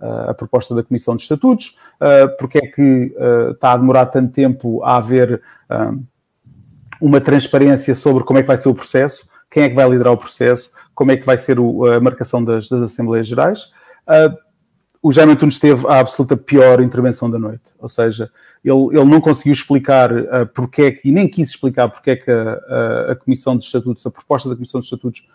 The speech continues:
não foi partilhada. Ah, ele fala agora em, e arranjou aqui um termo novo,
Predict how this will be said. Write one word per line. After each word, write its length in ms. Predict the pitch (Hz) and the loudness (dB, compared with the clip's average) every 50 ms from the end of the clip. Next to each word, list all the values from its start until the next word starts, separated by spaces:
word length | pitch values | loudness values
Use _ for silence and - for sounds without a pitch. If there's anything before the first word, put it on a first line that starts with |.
| _ _ _ _ | _ _ _ _
não 200 | - 135 139 139 | -2 0 0 0
foi 140 | 135 - 135 | 2 0 0
partilhada. 580 | 120 - 117 110 - 127 131 139 143 160 170 165 _ _ _ _ _ _ - | 0 0 -4 -2 0 2 2 2 2 -2 -6 -8 _ _ _ _ _ _ -8
Ah, 220 | 131 131 127 120 | -6 -4 -4 -4
ele 260 | - - 156 147 139 117 - | 0 2 2 2 2 0 -4
fala 360 | - - - 160 160 156 151 | -8 0 2 4 4 6 4
agora 380 | 143 131 135 151 160 156 143 139 | 4 4 6 6 6 6 6 6
em, 140 | 135 135 135 - | 4 4 2 0
e 140 | - 175 151 | -2 0 0
arranjou 400 | 135 120 147 147 123 143 175 180 | 2 2 2 0 2 2 2 2
aqui 160 | 165 - - | 2 2 0
um 200 | 180 175 165 156 | 0 0 2 0
termo 380 | 131 135 - 180 180 165 151 143 | -2 2 2 4 4 4 4 2
novo, 500 | 143 156 165 165 151 131 113 107 113 107 | 2 4 4 4 4 4 0 -4 -8 -10